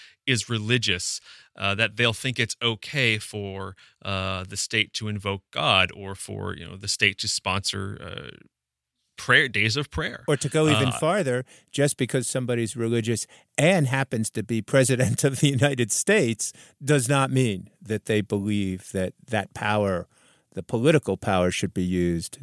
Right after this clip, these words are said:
Speaker 2: to, uh, advance the religious.
Speaker 1: And I think it, they actually believed exactly the opposite, that, uh, by keeping the state out of religion completely,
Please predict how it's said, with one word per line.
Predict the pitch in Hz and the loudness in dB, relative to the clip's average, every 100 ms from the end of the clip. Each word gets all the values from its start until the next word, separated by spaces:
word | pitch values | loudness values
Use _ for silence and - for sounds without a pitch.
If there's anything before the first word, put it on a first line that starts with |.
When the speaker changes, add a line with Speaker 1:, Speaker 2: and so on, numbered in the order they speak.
| - | -14
Speaker 2:
to, | - 98 85 85 82 82 - | -4 0 0 0 -4 -8 -10
uh, | 85 76 - - - - _ _ - | -8 -6 -8 -8 -10 -14 _ _ -6
advance | 113 98 95 92 - | -2 2 2 2 0
the | - 92 | -2 -2
religious. | 90 87 87 - - - - _ _ _ _ _ - | 0 0 -2 -6 -10 -12 -14 _ _ _ _ _ -2
Speaker 1:
And | 127 135 | 0 2
I | 127 | 2
think | - 139 | 0 -6
it, | 143 143 - - - | -6 -8 -10 -10 0
they | 135 139 123 _ _ - | 2 0 -6 _ _ -4
actually | 131 135 151 | -2 0 -2
believed | 139 147 143 127 - _ _ _ | -2 0 -2 -4 -20 _ _ _
exactly | 120 147 143 143 | -2 0 0 -2
the | 143 | -2
opposite, | 170 127 - 90 | -2 -4 -6 -4
that, | - 101 - | 0 -2 -2
uh, | - 98 95 95 _ | -6 -4 -6 -10 _
by | 113 120 | -2 -2
keeping | - 165 151 139 | -2 -6 -4 -4
the | 117 | -4
state | - - 113 113 | -4 4 4 4
out | 113 156 | 2 0
of | 139 110 | -2 -4
religion | 107 104 107 | -6 -4 -6
completely, | 101 113 - 185 - 104 98 | -6 -8 -4 -4 -4 -8 -10